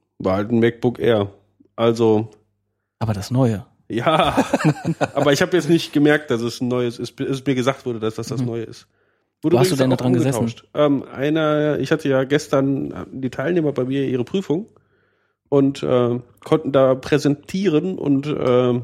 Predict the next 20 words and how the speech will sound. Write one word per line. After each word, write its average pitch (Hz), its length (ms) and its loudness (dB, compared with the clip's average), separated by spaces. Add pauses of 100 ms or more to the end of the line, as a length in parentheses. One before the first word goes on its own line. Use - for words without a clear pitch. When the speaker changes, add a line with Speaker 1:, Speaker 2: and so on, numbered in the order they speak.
(680)
Speaker 1:
also 113 100 -2
sie 104 100 -2
mussten 123 300 2
halt 120 120 -2
eine 113 80 -2
Projektarbeit 117 440 2
präsentieren. 117 540 -4 (540)
Und 135 360 4
einer 165 240 2
von 165 160 -2
den 165 120 0
Teilnehmern 151 580 2
hatte, 143 520 -2
ähm, 127 500 -2 (1200)
das - 160 0
mitgebracht - 520 0
und 135 160 -4
darauf 156 220 2
seine 123 180 2
Präsentation. 131 640 -2